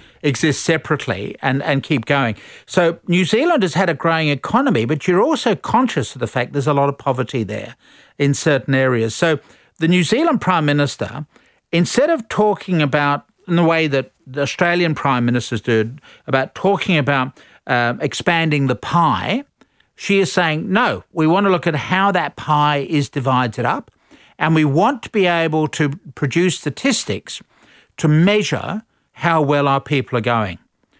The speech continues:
So we are measuring the well-being of people, not the well-being of the New Zealand economy. It's a very interesting approach, very different approach. Um, now, in New Zealand, they have no upper house. They don't have to deal with a,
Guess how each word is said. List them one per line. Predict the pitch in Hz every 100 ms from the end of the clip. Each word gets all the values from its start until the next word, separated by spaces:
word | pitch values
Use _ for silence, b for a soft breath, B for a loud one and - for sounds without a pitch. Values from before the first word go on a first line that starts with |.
| _
So | - 160
we | 151 156
are |
measuring | 143 151 185 202 214 208
the | 160
well-being | 139 160 160 139 147 135
of | 123 -
people, | 262 285 - - 175 - b b b
not | 135 170 208 -
the |
well-being | 143 143 135 139 131 110 104 123 _
of | 131 127
the | 127
New | 127
Zealand | 117 127 120 117
economy. | 113 - 131 110 90 - _ _ b b b
It's | 135 -
a |
very | 131 110 131 196 226 214 196
interesting | 202 - 139 - - 113 160 190 b b -
approach, | - - 127 98 -
very | 151 180
different | 170 160 170
approach. | - 135 92 92 - - b b b
Um, | 117 113 117 -
now, | 160 143 147
in | 156
New | 151 147
Zealand, | 185 208 214 160
they | 139
have | 143
no | 139 160 156
upper | 135 127
house. | 127 220 208
They | 135
don't | 127 156
have | 151 131
to | 135
deal | 135 127
with | 123
a, | 120